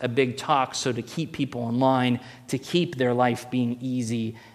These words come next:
and trouble-free, right? That as Asaph looks out, he sees people that seem to have confidence. In verse nine, it says, "They set their mouths against the heavens, and their tongue struts through the earth. Therefore, his people turn back to them and find no fault in them.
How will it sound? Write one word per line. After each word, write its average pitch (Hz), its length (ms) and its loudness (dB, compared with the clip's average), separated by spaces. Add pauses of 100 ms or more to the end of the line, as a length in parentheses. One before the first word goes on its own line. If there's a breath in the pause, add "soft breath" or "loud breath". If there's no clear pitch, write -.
and 110 120 -4
trouble-free, 110 960 -4 (380 loud breath)
right? 117 240 0
That 120 120 2
as 117 240 0
Asaph 135 520 0
looks 123 260 -4
out, 120 200 -2
he 117 80 -8
sees 127 240 -6
people 117 320 -4
that 113 260 -6 (160)
seem 151 240 -4
to 120 60 -2
have 113 260 -8
confidence. 113 720 -8
In 120 80 -2
verse 131 300 0
nine, 131 420 2 (840 loud breath)
it - 100 -20
says, 151 280 4
"They 131 120 6
set 175 320 2
their 139 120 4
mouths 135 600 4
against 131 480 -2
the 120 80 -6
heavens, 117 640 0 (340 loud breath)
and 120 100 0
their 117 120 2
tongue 139 480 0
struts - 640 -4
through 123 180 -2
the 110 200 0
earth. 113 360 0 (480 loud breath)
Therefore, 143 380 4
his 120 160 0
people 139 340 -2
turn 135 300 -2
back 139 300 2
to 127 100 -4
them 117 180 0
and 120 120 0
find 143 280 0
no 156 140 2
fault 156 340 2
in 113 160 -4
them. 113 240 -4